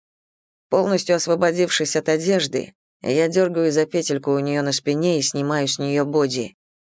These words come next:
По ее коже бегут мурашки, и я улыбаюсь. «Ты ведь знаешь, что тебе не нужно ни за что меня благодарить,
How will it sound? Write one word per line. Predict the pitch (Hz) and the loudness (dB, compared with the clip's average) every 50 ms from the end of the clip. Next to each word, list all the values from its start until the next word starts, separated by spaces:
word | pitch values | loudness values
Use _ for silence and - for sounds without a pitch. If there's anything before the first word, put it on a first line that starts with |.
| _ _ - | _ _ -2
По | - | 0
ее | 135 147 156 160 151 | 2 2 2 2 0
коже | - 180 170 156 160 | 2 0 0 2 2
бегут | 143 135 151 143 156 156 151 - | 0 0 0 2 0 0 0 0
мурашки, | 147 151 151 165 180 175 160 - - - | -4 0 2 2 2 2 0 -2 -4 -4
и | 135 135 135 135 | -2 0 0 0
я | 135 135 143 143 139 | 2 2 2 2 2
улыбаюсь. | 139 139 147 151 151 151 143 135 127 120 - - - - _ _ _ _ _ _ _ _ _ _ _ _ _ | 2 2 2 2 2 2 0 0 0 -2 -2 -2 -4 -4 _ _ _ _ _ _ _ _ _ _ _ _ _
«Ты | - - 147 156 160 160 | -2 0 2 4 4 4
ведь | 160 156 151 | 2 2 0
знаешь, | 151 151 151 165 180 190 175 151 | 0 0 0 2 2 2 0 0
что | - - - 135 135 | -2 -2 -2 -4 -2
тебе | 135 - 139 135 147 147 | -2 -2 -2 0 0 0
не | 147 147 151 | 0 0 0
нужно | 151 160 175 175 147 139 139 135 | 2 2 2 0 0 -2 -4 -4
ни | 135 139 139 | -2 -2 -2
за | 135 147 139 | -2 0 0
что | 143 - - 151 | 0 0 0 -2
меня | 147 139 139 139 139 139 | 0 0 -2 -2 -2 -2
благодарить, | 135 135 147 147 135 139 135 135 143 143 135 - - - - - | -2 0 0 0 0 -2 0 0 0 0 0 -2 -4 -4 -6 -6